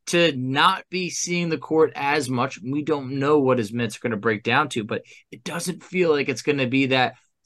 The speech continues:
thirty to thirty-one minutes per game. It feels like,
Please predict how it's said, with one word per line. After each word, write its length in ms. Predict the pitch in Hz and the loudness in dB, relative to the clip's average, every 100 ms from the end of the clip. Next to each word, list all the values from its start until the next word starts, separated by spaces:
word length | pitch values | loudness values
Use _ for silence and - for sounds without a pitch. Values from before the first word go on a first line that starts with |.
| - - | -12 6
thirty 420 | 160 156 151 151 | 8 8 8 6
to 100 | 135 | 4
thirty-one 640 | 123 147 139 135 135 131 127 | 2 2 2 0 0 0 -2
minutes 260 | 123 120 | -4 -4
per 200 | - 120 | 0 0
game. 400 | 107 143 160 139 | 2 2 2 2
It 160 | 127 110 | -2 -2
feels 380 | 143 143 123 127 | -2 0 0 0
like, 360 | 123 120 117 | 2 2 -2